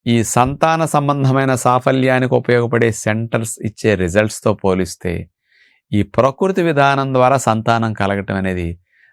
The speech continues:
నైంటీ ఫైవ్ పర్సెంట్, నైంటీ పర్సెంట్ అబోవే ఉంటుంది ఇందులో. మేము ఇన్ని సంవత్సరాలు చూస్తున్నాం కదా, ముప్పై ఏళ్ల నుంచి కొన్ని వేల వేల మందికి ఈ విధానంలో సింపుల్గా గర్భధారణ వచ్చిన వారు ఉంటారు. రూపాయి ఖర్చు లేకుండా ఇంట్లో ఉండి సక్సెస్ఫుల్గా సాధించవచ్చు.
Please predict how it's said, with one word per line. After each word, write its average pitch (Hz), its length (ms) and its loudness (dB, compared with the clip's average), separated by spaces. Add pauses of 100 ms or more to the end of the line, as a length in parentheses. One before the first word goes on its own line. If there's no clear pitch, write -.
(160)
నైంటీ 139 1000 0
ఫైవ్ 143 300 4
పర్సెంట్, 123 480 0 (800)
నైంటీ 107 380 2
పర్సెంట్ 104 520 -2
అబోవే 135 360 4
ఉంటుంది 92 440 -6
ఇందులో. - 220 -14 (800)
మేము 113 160 4
ఇన్ని 127 280 2
సంవత్సరాలు 151 520 2
చూస్తున్నాం 131 440 0
కదా, 120 100 2
ముప్పై 110 280 2
ఏళ్ల 107 120 2
నుంచి 120 260 -4
కొన్ని 101 300 -2
వేల 117 560 2
వేల 113 420 0
మందికి 143 360 -2
ఈ 117 40 2
విధానంలో 107 440 0
సింపుల్గా 131 840 -2 (720)
గర్భధారణ 104 640 2
వచ్చిన 90 260 -6
వారు 98 200 -6
ఉంటారు. 85 580 -10
రూపాయి 180 380 4
ఖర్చు 165 380 0
లేకుండా 185 380 2
ఇంట్లో 165 440 2
ఉండి 196 180 2
సక్సెస్ఫుల్గా 139 720 0
సాధించవచ్చు. 95 800 -4